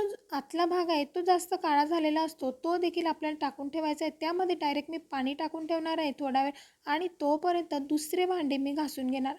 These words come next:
आहे. याच्यानंतर हे घासल्यानंतर तुम्ही शॅम्पूने देखील त्याला वॉश करू शकता. थोडं चिकटपणा राहतो तो पूर्ण निघून जाईल,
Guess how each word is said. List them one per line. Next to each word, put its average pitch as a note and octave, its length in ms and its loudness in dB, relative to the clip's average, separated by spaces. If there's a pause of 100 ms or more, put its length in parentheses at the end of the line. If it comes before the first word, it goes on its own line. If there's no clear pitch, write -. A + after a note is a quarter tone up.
आहे. C4 360 -4 (840)
याच्यानंतर E4 680 2
हे E4+ 120 2
घासल्यानंतर E4 800 0
तुम्ही E4 240 -4
शॅम्पूने E4 600 -2
देखील D#4+ 440 -4
त्याला E4 180 2
वॉश D4+ 300 0 (100)
करू D4+ 180 0
शकता. D4+ 380 -6
थोडं D4+ 240 -4
चिकटपणा D#4 640 -6
राहतो D4+ 400 -4 (340)
तो F4 80 2
पूर्ण F4 320 2
निघून D#4 460 0
जाईल, C#4+ 260 0